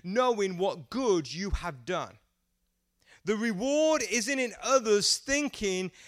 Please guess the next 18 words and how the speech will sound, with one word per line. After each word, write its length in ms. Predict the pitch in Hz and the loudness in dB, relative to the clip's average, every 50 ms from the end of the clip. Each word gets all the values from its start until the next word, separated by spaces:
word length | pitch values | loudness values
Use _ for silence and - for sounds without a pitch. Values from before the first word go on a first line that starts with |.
| 139 - | -20 -6
that 260 | 147 196 208 165 151 | -2 -2 -2 -2 -4
you 280 | 180 170 214 233 226 208 | -6 -6 -6 -4 -2 0
are 180 | 190 190 180 | 2 2 0
close 580 | - - - - - 214 226 226 196 - - - - | 0 -4 -12 -4 2 4 4 4 4 2 -2 -4 -4
to 80 | 220 | -6
God 440 | 190 151 202 208 190 185 185 185 175 | -8 -4 -2 0 2 2 2 2 0
and 140 | 175 170 160 | -2 -4 -6
you 220 | 165 185 185 180 | -4 0 2 2
are 180 | 175 170 160 151 | 4 4 2 0
a 60 | 147 | -2
spiritual 760 | 139 - - - - - - 185 180 170 175 170 - - 170 | -6 -6 -8 -8 -8 -4 0 2 2 2 2 0 -2 -6 -8
person." 520 | - - - 156 135 131 131 - - - - _ _ _ _ _ _ _ _ _ _ _ _ _ _ _ _ _ _ - - | -8 -6 -6 -4 -4 -4 -6 -10 -12 -14 -16 _ _ _ _ _ _ _ _ _ _ _ _ _ _ _ _ _ _ -20 -12
Jesus 440 | 120 139 190 240 247 214 190 233 247 | -6 -4 -2 -2 -2 -2 -4 -6 -6
is 160 | 247 226 - | -4 -4 -2
saying 300 | - - 208 208 202 170 | -2 -2 -2 -2 -2 -4
here, 340 | 151 170 165 160 156 147 139 | -6 -6 -6 -6 -6 -6 -6
"Your 320 | - 143 147 156 156 147 | -8 -8 -6 -6 -6 -6
reward 840 | 143 151 147 135 147 180 247 247 185 131 117 117 117 110 113 110 | -6 -8 -8 -8 -10 -8 -4 -4 -4 -4 -4 -6 -8 -10 -12 -14